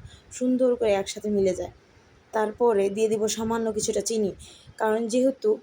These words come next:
ডিমের কোরমাটা মিষ্টি খেতেই বেশি পছন্দ করে সবাই, আর সা-, কোরমা সাধারণত মিষ্টি হয়ে থাকে, সেহেতু আমি সুন্দর করে একটু চিনি দিয়ে দিলাম। তারপরে দিয়ে দিলাম ডিম, দিয়ে ভালো করে নাড়াচাড়া করে মিশিয়ে নিব। তো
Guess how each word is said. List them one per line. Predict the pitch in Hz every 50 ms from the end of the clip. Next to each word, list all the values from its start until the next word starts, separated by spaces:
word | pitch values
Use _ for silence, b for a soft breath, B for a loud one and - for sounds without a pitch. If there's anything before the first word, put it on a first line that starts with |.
| - -
ডিমের | - 226 214 214 220 214 214
কোরমাটা | - 214 220 220 220 214 208 202 - 185 185 196 B B B B - -
মিষ্টি | 233 233 214 - - 254 262
খেতেই | - 254 254 - - 240 226
বেশি | 202 220 220 214 - 226
পছন্দ | - 202 202 - 233 220 214 208
করে | 214 208 208 202
সবাই, | 202 202 180 175 190
আর | - - 196 196 196 -
সা-, | - - 196 196 - _ -
কোরমা | - 240 240 240 247 233
সাধারণত | - 226 202 214 220 214 208 -
মিষ্টি | 214 214 214 214 208 - 240 233
হয়ে | 214 208 202 196
থাকে, | 196 185 - 202 B B B B B
সেহেতু | - - 247 240 240 240 - 233
আমি | 220 208 202 220 285 330 B B B B B B B B - - -
সুন্দর | - 269 262 254 262 262
করে | 254 240 240
একটু | 220 - - 226
চিনি | - 247 240 240 226
দিয়ে | 214 208 202 190 175
দিলাম। | 170 170 170 156 147 -
তারপরে | - 208 214 214 - 247 247
দিয়ে | 233 226 226 214
দিলাম | 196 208 202 190 190 190 190 185
ডিম, | - 233 233 247 247 247 247 B B B B B B B - - 208 196
দিয়ে | 226 240 226 233 226 220 220 - - _ -
ভালো | 190 202 214 220 226
করে | 220 233 220 220
নাড়াচাড়া | 220 208 196 196 196 - 202 202 208
করে | 226 220 214 226 226
মিশিয়ে | 226 233 226 - - 220 208
নিব। | 196 185 175 156 170 165 - B B B B B B B B - - -
তো | - -